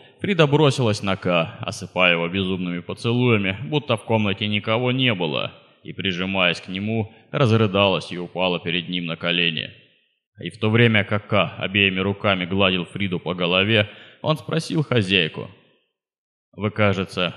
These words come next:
меня оправдываете?» «Вы честный человек», — сказала хозяйка,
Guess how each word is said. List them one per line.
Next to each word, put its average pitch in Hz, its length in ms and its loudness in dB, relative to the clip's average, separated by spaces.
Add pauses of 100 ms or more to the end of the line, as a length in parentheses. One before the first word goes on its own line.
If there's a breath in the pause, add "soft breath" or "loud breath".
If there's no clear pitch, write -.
меня 92 380 0
оправдываете?» 92 840 -2 (1500)
«Вы 85 160 -8
честный 127 320 -6
человек», — 123 480 -2
сказала 53 420 -10
хозяйка, 76 560 -8